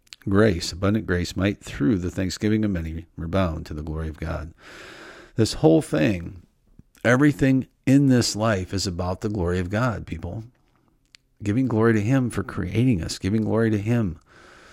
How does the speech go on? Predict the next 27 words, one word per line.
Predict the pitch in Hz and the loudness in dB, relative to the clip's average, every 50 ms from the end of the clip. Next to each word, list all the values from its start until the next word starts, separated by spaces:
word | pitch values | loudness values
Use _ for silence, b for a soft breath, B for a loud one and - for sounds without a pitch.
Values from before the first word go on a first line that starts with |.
| b b b b | b b b b
for | - - 98 95 90 | -4 -2 0 0 0
saving | - - - 95 92 117 135 143 110 85 - | -2 -4 0 2 4 4 4 4 2 0 -4
us, | 67 - - - - - | -8 -10 -10 -12 -12 -8
giving | - 92 98 123 123 | -6 -2 0 0 2
glory | 113 107 101 101 110 110 | 2 2 2 4 4 4
to | 101 101 | 2 0
him | 98 110 117 123 127 120 101 92 95 95 82 | -2 -2 -2 -2 0 -2 -2 -4 -8 -10 -14
for | _ - - 95 98 98 95 98 | _ -10 -6 -6 -4 -4 -6 -8
the | 107 104 98 | -8 -10 -8
fact | - - 113 120 113 - | -6 -4 -4 -4 -4 -6
that | - - | -8 -8
we | 95 104 | -4 -2
even | 110 120 113 113 104 | -2 -2 -2 -2 -2
have | 113 120 104 92 | -2 -4 -4 -6
life. | - - 98 123 135 - - - - - - - _ _ _ _ _ _ _ _ _ _ _ _ _ _ _ _ _ _ _ _ _ _ _ _ _ _ _ b b b b b b b b b b b b b b b b _ _ _ _ _ _ _ _ _ _ _ | -8 -6 -6 -4 -4 -6 -8 -12 -14 -18 -20 -20 _ _ _ _ _ _ _ _ _ _ _ _ _ _ _ _ _ _ _ _ _ _ _ _ _ _ _ b b b b b b b b b b b b b b b b _ _ _ _ _ _ _ _ _ _ _
And | - 95 90 87 | -10 -8 -8 -6
so | - - 104 98 95 92 90 92 101 117 - _ | -4 -2 0 0 0 0 -2 -4 -6 -10 -16 _
in | - 101 98 | -6 -4 -2
that, | 104 110 110 95 - _ _ _ _ _ _ _ - | -2 -2 -2 -4 -8 _ _ _ _ _ _ _ -10
in | 101 101 | -6 -4
that | 107 113 104 95 | -4 -4 -4 -4
sense, | - - - 131 135 120 92 90 - - - | -8 -8 -4 -2 -2 -2 -2 -4 -6 -8 -6
it | - 110 113 | -4 -2 -2
is | 117 113 - _ _ | -2 -2 -4 _ _
all | - 123 131 123 92 87 85 92 95 98 _ _ _ _ - | -4 -2 -2 0 0 -2 -2 -4 -6 -8 _ _ _ _ -6
about | 110 101 92 87 82 80 82 85 - | -6 -4 -2 -4 -4 -4 -4 -6 -4
him | 107 117 131 143 - - - - - | -2 -2 0 -2 -4 -6 -10 -16 -20